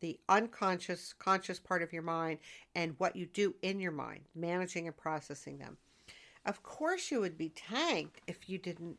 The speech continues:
know that, and we're not teaching people that. So take my workbook and read it and start to use it. And not lastly, but almost lastly, is what would happen to you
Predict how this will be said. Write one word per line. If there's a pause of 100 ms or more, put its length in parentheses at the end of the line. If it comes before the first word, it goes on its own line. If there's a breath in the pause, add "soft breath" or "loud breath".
(100)
know
that,
and
we're
not
teaching
people
that. (500 loud breath)
So
take
my
workbook (120)
and
read
it
and
start
to
use
it. (600 loud breath)
And (280)
not
lastly,
but
almost
lastly, (460 loud breath)
is (1160 loud breath)
what
would
happen
to
you